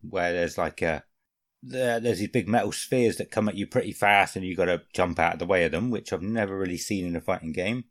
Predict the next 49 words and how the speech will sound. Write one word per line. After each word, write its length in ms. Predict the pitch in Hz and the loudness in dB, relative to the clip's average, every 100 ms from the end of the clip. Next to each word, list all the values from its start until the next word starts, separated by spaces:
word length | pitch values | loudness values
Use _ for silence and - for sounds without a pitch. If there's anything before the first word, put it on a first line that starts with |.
| _ _ _ - | _ _ _ -12
Uh, 160 | 110 95 - _ _ | -10 -10 -12 _ _
not 420 | 95 117 104 67 | -8 -4 -2 -2
that 60 | 80 | -2
I've 160 | 80 - | -4 0
played 220 | 95 78 | 0 0
many, 340 | 78 78 87 104 | -2 0 0 0
so 180 | 92 | 0
<laughs> 0 | |
there 160 | 82 - - | 0 -2 -2
might 400 | 95 107 101 - | 0 2 0 -4
be. 380 | - 107 92 - - _ _ _ - | -2 -2 -2 -6 -20 _ _ _ -4
There 500 | 107 104 98 98 - | 2 4 4 2 0
is 160 | 101 90 | -4 -4
a 40 | |
practice 720 | - 135 104 - 117 - - - | -2 -2 -2 -4 -4 -4 -12 -12
sphere, 680 | - - - 90 101 120 - _ _ _ | -14 -10 0 4 4 2 -6 _ _ _
and 160 | - 90 | -6 -4
you 60 | |
can 120 | 85 82 | -4 -6
set 260 | - 127 | -2 0
it 80 | - | -2
to 60 | - | -4
different 280 | - 107 - | -6 -6 -2
places. 280 | 107 76 78 | -2 0 0
So 60 | |
you 80 | 82 | -2
can, 120 | 92 | -2
like, 160 | 85 - | -6 -4
put 100 | 110 | -6
it 60 | |
in 80 | 80 | -4
the 40 | 78 | -6
sky, 420 | - 101 85 76 | -4 -2 0 0
so 100 | 87 | -2
you 80 | 78 | -4
can 160 | 82 | -6
practice 360 | - - 85 - | -4 -6 -6 -10
your 80 | 73 | -6
jumping 500 | 95 87 80 80 76 | -4 -2 -2 -4 -4
and 140 | 73 - _ _ | -8 -12 _ _
attacking 520 | 87 - 82 87 78 78 | -10 -8 -6 -6 -6 -6
or 60 | |
whatever, 320 | 73 76 73 | -6 -6 -8
or 160 | 73 71 | -8 -8
put 140 | 82 | -10
it 60 | 80 | -10
down 180 | 73 71 | -10 -10
the 100 | 69 | -10
ground. 460 | 78 71 71 69 | -8 -8 -8 -12